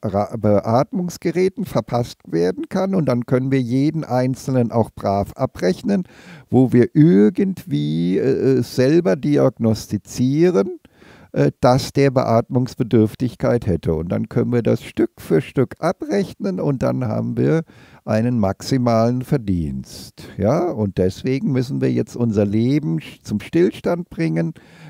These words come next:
da, und die Wirtschaft zum Stillstand bringen, damit dann die Gesu-, Gesamtsumme der abrechenbaren Berat-, Beatmungsgeräte-Einsätze maximal wird. Was beweist uns,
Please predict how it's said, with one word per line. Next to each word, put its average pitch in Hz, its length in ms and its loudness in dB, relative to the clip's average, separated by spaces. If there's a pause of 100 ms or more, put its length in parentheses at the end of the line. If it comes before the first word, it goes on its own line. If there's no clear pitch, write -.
(140)
da, 117 180 -2
und 110 180 -2
die 107 120 2
Wirtschaft 151 440 0
zum 139 140 -4
Stillstand 135 640 -2
bringen, 117 380 -2
damit 104 360 -4
dann 117 240 -2
die 101 400 -6
Gesu-, 104 540 0
Gesamtsumme 175 960 0
der 131 240 0
abrechenbaren 110 1120 0 (460)
Berat-, 113 400 2
Beatmungsgeräte-Einsätze 117 2000 -2 (100)
maximal 90 1040 0
wird. 76 240 0 (1300)
Was 147 300 2
beweist 139 720 2
uns, 139 340 0